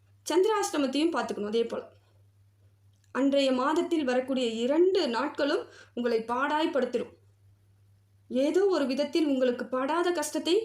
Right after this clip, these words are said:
அனுபவிக்கிற மாதிரி இருக்கும். அந்த நாட்களை நீங்க மெதுவா நகர்த்தறதுக்கு முயற்சி பண்ணுங்க, வேற வழியே இல்ல. நீங்க நினைச்சா கூட, இது நான் அமைதியா போகணும்னு நினைச்சா கூட பிரச்சனை கொடுக்கறதுக்கு ரெடியா தான் இருக்கும். விநாயகர் வழிபாடு சிறப்புங்க. காலையில போயிட்டு வந்துருங்க விநாயகர் கோயிலுக்கு,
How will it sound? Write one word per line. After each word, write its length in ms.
அனுபவிக்கிற 500
மாதிரி 260
இருக்கும். 280
அந்த 180
நாட்களை 460
நீங்க 180
மெதுவா 340
நகர்த்தறதுக்கு 600
முயற்சி 260
பண்ணுங்க, 340
வேற 160
வழியே 340
இல்ல. 180
நீங்க 200
நினைச்சா 460
கூட, 180
இது 160
நான் 120
அமைதியா 280
போகணும்னு 300
நினைச்சா 200
கூட 120
பிரச்சனை 340
கொடுக்கறதுக்கு 480
ரெடியா 200
தான் 180
இருக்கும். 300
விநாயகர் 560
வழிபாடு 440
சிறப்புங்க. 480
காலையில 400
போயிட்டு 240
வந்துருங்க 240
விநாயகர் 240
கோயிலுக்கு, 260